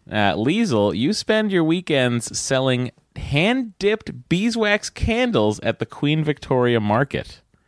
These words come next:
Uh, and Liesel wrote, I said the Queen Victoria Market because she's from Melbourne, Australia. Uh, she wrote, "Dory Matt, I was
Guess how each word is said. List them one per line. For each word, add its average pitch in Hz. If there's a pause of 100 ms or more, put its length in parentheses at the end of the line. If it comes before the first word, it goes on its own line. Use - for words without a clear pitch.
(560)
Uh, 85
and 98
Liesel 135
wrote, 123 (320)
I 101
said 113
the 101
Queen 107
Victoria 90
Market 85
because 82
she's 90
from 101
Melbourne, 82
Australia. 85 (460)
Uh, 90
she -
wrote, 117
"Dory 147
Matt, 131
I 117
was 110